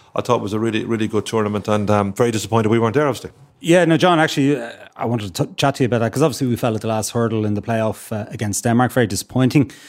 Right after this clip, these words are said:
Speaker 2: uh, for the squad and, and the fans. What would a, a World Cup appearance have been worth to the F A I for Ireland?
Speaker 1: Um, I think that the first thing to say, bec-, 'cause this is always kind of gets into headlines, what money you've lost. We never do budgets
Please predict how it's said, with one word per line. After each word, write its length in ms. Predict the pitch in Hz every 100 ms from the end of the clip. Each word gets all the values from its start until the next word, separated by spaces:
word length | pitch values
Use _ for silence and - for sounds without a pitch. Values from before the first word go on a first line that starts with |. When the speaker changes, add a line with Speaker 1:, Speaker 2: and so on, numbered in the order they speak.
| - - -
Speaker 2:
uh, 160 | 104
for 180 | 101 110
the 60 | 98
squad 320 | - 117 113
and, 200 | 107 120
and 200 | 120 101
the 40 |
fans. 540 | - - 123 123 117 - - _
What 140 | 226
would 120 | 262 220
a, 240 | 202 -
a 40 | 151
World 300 | 147 143 -
Cup 160 | 117
appearance 380 | 107 123 117 107
have 120 | 110
been 200 | 104 104
worth 500 | 104 98 - - -
to 80 | -
the 100 | 101
F 140 | 98
A 60 | 107
I 160 | 98 95
for 240 | - 110
Ireland? 260 | 98 98 - _ _ _ _ _ _ _ _
Speaker 1:
Um, 260 | 147 143 139
I 80 | 147
think 120 | 185
that 120 | 147 -
the 40 |
first 220 | - 160
thing 100 | 185
to 60 | 143
say, 440 | - 123 113 101 - _ _ _ _ -
bec-, 340 | - - _
'cause 140 | 104 92
this 120 | 107
is 80 | 101
always 260 | 98 92
kind 160 | - 92
of 140 | 87 - _ _ -
gets 200 | - 101
into 120 | 92 95
headlines, 480 | 101 92 90 82
what 160 | 101 92
money 200 | 98 98
you've 160 | 92 90
lost. 360 | 95 87 -
We 80 | 95
never 220 | 117 127
do 240 | 127 104 92
budgets 540 | - 98 92 90